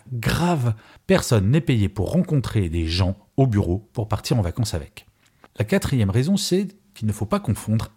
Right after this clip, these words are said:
être ami avec comportement amical, amitié et convivialité. Être souriant, empathique, compréhensif, convivial, autant de qualificatifs qu'il est possible d'avoir sans pour autant être ce que l'on appelle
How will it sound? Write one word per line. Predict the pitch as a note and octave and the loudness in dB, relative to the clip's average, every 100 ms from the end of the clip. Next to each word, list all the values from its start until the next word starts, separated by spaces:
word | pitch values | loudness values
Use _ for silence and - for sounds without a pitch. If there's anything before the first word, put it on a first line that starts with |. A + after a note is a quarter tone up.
| - | -6
être | G#2 - | -6 -4
ami | B2 A#2 E3+ - | 0 2 2 0
avec | F#2+ G2 - | -2 -4 -2
comportement | A3+ - - D3 E3 E3+ | 0 0 0 0 2 2
amical, | G#2 - E2 G2 - | 2 0 -2 -2 -2
amitié | C#3+ C#3+ G#2+ - A2 - - | 0 0 0 -2 -4 -4 -6
et | - | -2
convivialité. | A2+ G2 F2 E2+ D2 - C#2 - - - - - | 0 0 0 -2 -4 -8 -12 -14 -20 -20 -20 -2
Être | E3+ - | 0 0
souriant, | - F3+ B2 F#2+ E2 - | 0 0 0 0 -2 -4
empathique, | E3+ - E3 - - - - | -2 -2 -4 -6 -12 -14 -4
compréhensif, | F#3+ - F#3+ F3 - G2 - - _ _ | -2 0 0 0 -2 -6 -8 -10 _ _
convivial, | G2+ A#2 D3 F#2 D#2+ - - - - - | -2 0 0 0 -2 -8 -20 -20 -4 0
autant | G#3 C4+ | 2 2
de | B3 | 2
qualificatifs | E3 C3 - - A#2 B3 | 2 0 0 0 0 0
qu'il | - A2 | 2 0
est | |
possible | A2 G#3+ - E3+ A#2 | 2 2 2 0 2
d'avoir | G2 F2 C3 | 2 0 -2
sans | - G#2+ | -2 -2
pour | B2 G2+ | 0 -2
autant | G2 F2 A2 | -2 -4 -2
être | A2+ A2 - | -2 -2 -4
ce | G#2+ | -4
que | - | -2
l'on | F#2 E2+ | -2 -2
appelle | - A#2+ | -2 -4